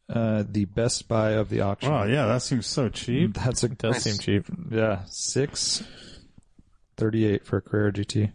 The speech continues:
Speaker 3: That's analog car gone crazy.
Speaker 1: Right? That
Speaker 4: Mm-hmm.
Speaker 1: seems like a very good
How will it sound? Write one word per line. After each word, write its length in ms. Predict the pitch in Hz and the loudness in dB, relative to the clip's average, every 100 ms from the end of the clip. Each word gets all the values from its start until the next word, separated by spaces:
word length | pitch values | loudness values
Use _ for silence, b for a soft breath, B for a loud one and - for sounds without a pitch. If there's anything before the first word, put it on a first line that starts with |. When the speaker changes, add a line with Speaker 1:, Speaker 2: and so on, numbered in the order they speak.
| - - - | -8 -12 -4
Speaker 3:
That's 180 | 104 - | -4 -2
analog 540 | 110 107 110 110 107 | -2 0 2 0 0
car 240 | - 110 | -2 -2
gone 240 | 104 98 90 | 0 -2 -2
crazy. 480 | - 98 92 - 87 | -2 0 2 0 -2
Speaker 1:
Right? 340 | 110 165 226 B B B B | 0 0 0 B B B B
That 180 | - 120 | -4 -2
Speaker 4:
Mm-hmm. 340 | - - - 139 | -2 -2 0 0
Speaker 1:
seems 180 | 127 113 | 2 2
like 80 | |
a 120 | 110 98 | 2 0
very 460 | 98 117 113 110 | -2 0 2 2
good 280 | 98 113 110 | 2 2 2